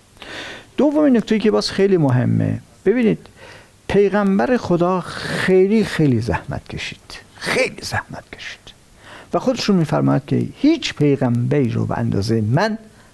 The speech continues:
اذیت نکردن و ما اوذی النبی، هیچ پیغمبری به اندازه من اذیت نشده. می‌گن سوره هود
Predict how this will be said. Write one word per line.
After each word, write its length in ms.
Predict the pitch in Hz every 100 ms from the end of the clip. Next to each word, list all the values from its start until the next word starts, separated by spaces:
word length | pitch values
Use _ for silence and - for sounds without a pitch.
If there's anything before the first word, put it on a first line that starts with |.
| _ - - -
اذیت 320 | 135 120 127 127
نکردن 480 | 90 - 64 - - -
و 80 | 131
ما 80 | 170
اوذی 360 | 120 95 98
النبی، 340 | 87 73 64 - -
هیچ 220 | 240 -
پیغمبری 400 | 160 135 135 139
به 80 | 123
اندازه 280 | 127 131
من 160 | 139 170
اذیت 380 | - 127 117 -
نشده. 300 | - - - - - - - - - -
می‌گن 220 | 180 247
سوره 480 | 277 - 202 226 226
هود 400 | 175 208 208 -